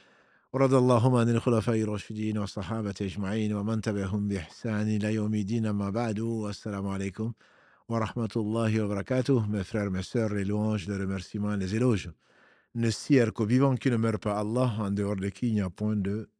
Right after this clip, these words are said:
d'être digne d'adoration. Nous le louons, nous revenons vers lui repentant, le parfait. Le premier qui n'a pas de début, le dernier qui n'a pas de fin,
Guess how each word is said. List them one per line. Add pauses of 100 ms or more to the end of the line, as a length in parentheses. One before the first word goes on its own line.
(1160)
d'être (100)
digne
d'adoration. (600)
Nous
le
louons,
nous
revenons
vers
lui
repentant, (880)
le
parfait. (1080)
Le
premier
qui
n'a
pas
de
début,
le
dernier
qui
n'a
pas
de
fin,